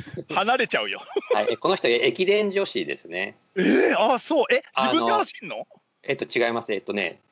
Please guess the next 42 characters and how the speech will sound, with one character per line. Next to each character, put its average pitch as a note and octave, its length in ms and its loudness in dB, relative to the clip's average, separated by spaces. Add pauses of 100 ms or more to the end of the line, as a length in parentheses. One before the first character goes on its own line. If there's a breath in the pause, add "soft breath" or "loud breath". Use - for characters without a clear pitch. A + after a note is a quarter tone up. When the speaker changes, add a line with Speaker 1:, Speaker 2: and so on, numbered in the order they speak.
Speaker 2:
中 C4 200 -2
学 C4 240 0
時 B3+ 140 -6
代 G#2+ 240 0
に A#2 160 0
い C#3+ 180 -8
と - 140 0
こ E3+ 180 2
が A2 460 2
陸 A2+ 240 -4
上 C#3+ 180 2
部 G2 100 -2
だ E2+ 100 0
っ - 100 -14
た E2+ 100 0
ん F2 60 -4
で、 G#2+ 80 0
そ D#3 120 -2
れ E3+ 80 4
を D#3+ 60 2
ず E3+ 200 2
っ F3 40 2
と D#3+ 240 2
応 D#3 100 4
援 D3 120 0
し C#3+ 80 -4
て D#3+ 100 2
た F#2 120 0
ら、 F2+ 360 2 (180)
Speaker 1:
あ - 40 -14
ー。 A3 500 -14
Speaker 2:
え A#2 60 4
っ F#2+ 60 -4
と、 G#2+ 120 0
な A#2+ 80 2
ん - 20 -2
か、 F#2 120 -2 (440)
ず F3 180 0
っ G3 40 0
と G3+ 160 0
そ F3 140 2
の D#3+ 160 2